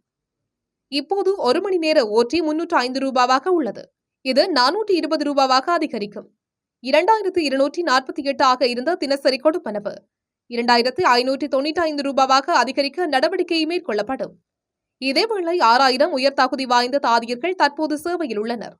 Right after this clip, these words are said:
இந்த நபர்கள் இருபத்திரண்டு வருட சேவைக்கு பிறகுதான் பதவி உயர்வு பெறுகின்றார்கள். தற்போதைய அடிப்படை சம்பளம் ஐம்பத்தி மூவாயிரத்து முப்பத்தைந்து ரூபாவாகும். இது தொண்ணூற்றி ரெண்டாயிரத்து நானூற்றி அறுபதாக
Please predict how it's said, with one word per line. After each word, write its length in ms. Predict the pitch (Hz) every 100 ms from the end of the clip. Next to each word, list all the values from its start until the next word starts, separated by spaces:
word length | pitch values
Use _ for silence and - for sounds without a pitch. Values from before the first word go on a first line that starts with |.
| _ _
இந்த 220 | 277 294 427
நபர்கள் 400 | 403 311 277 320
இருபத்திரண்டு 520 | 254 277 370 359 311
வருட 220 | 254 233 247
சேவைக்கு 360 | 262 247 277 269
பிறகுதான் 400 | 233 226 247 320
பதவி 280 | 262 262 254
உயர்வு 320 | 240 233 247
பெறுகின்றார்கள். 680 | 349 320 220 208 208 - - _ _ _ _ _ _ _
தற்போதைய 500 | - 285 403 403 320 302
அடிப்படை 420 | 226 254 294 269
சம்பளம் 400 | 269 233 285 330
ஐம்பத்தி 320 | 240 262 294
மூவாயிரத்து 460 | 262 254 240 262 -
முப்பத்தைந்து 500 | 302 320 320 277 262
ரூபாவாகும். 600 | 277 269 240 214 208 - _ _ _ _ -
இது 220 | 233 247 330
தொண்ணூற்றி 380 | 262 262 269 262
ரெண்டாயிரத்து 500 | 247 247 247 254 349
நானூற்றி 400 | 269 277 294 285
அறுபதாக 440 | 240 247 262 262